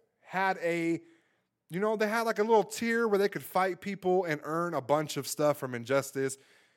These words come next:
It's a hell of an old game. Don't know why they're doing that stuff. Nonetheless, they did it to where a Poison Ivy,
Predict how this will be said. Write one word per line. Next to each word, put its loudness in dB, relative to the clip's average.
It's -18
a -8
hell 0
of 0
an 2
old 0
game. -2
Don't 0
know 0
why 4
they're 0
doing -2
that -2
stuff. -2
Nonetheless, 4
they 2
did 0
it 0
to 2
where 4
a -2
Poison 2
Ivy, -2